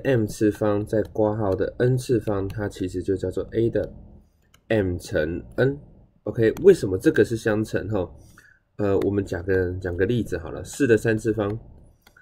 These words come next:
如果今天括号的四次方，那它的意思是什么？是四的三次方乘上四的三次方乘上四的三次方乘上四的三次方，总共有四个，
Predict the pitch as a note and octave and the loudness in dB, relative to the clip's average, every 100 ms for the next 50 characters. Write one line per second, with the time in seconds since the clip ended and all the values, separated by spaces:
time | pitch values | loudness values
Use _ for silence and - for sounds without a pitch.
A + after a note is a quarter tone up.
0 | _ _ - A#2+ A#2 F#2+ A2 A2 G#2+ G#2+ | _ _ 0 4 4 4 0 0 0 -2
1 | A2 G2 F2+ E2+ F2 - - C3 B2+ A2+ | 0 -2 -2 -4 -6 -10 -4 -2 0 -2
2 | G2 F#2+ F#2+ - - - _ - _ _ | -2 -6 -8 -16 -20 -20 _ -20 _ _
3 | - _ A#2+ A2 A2+ A2 G#2 F#2 F2+ F#2+ | -20 _ -4 -2 0 -2 -4 -6 -6 -6
4 | - A1+ - - - - - _ _ _ | -8 -12 -16 -20 -20 -20 -20 _ _ _
5 | - A2 G2+ - - A#2 G#2 F#2 A2+ A2+ | -10 -6 -6 -6 0 2 2 2 2 0
6 | A#2+ B2 A#2 A#2 A#2 A#2+ G#2 F#2 F#2+ A2+ | 0 -2 0 0 2 0 -2 -4 -2 -2
7 | G#2+ - A#2 G2 F#2 G#2 G#2 - G#2 - | -2 -4 -2 -2 0 -2 -2 -2 -4 0
8 | G#2 G#2 G#2+ G#2+ F#2+ F#2+ G#2+ G2 - C3+ | 0 0 -2 -4 -4 -2 -2 -4 -6 -4
9 | G#2+ F#2 F#2+ F#2+ G2 F#2+ G2+ G2 G2+ G2+ | -2 -2 -2 -4 -4 -4 -4 -4 -4 -6
10 | - F2 F#2 F#2+ F#2 - A2+ F#2 F#2+ F2 | -8 -6 -4 -6 -8 -4 -2 -2 -4 -8
11 | F#2 F2 F2 - - - - - _ _ | -6 -8 -8 -10 -16 -20 -20 -20 _ _
12 | _ G#2+ F#2+ B2 A#2 F#2 E2+ - - - | _ 0 2 2 0 0 -2 -6 -10 0
13 | E3 G#2 F2+ - | 0 2 0 -2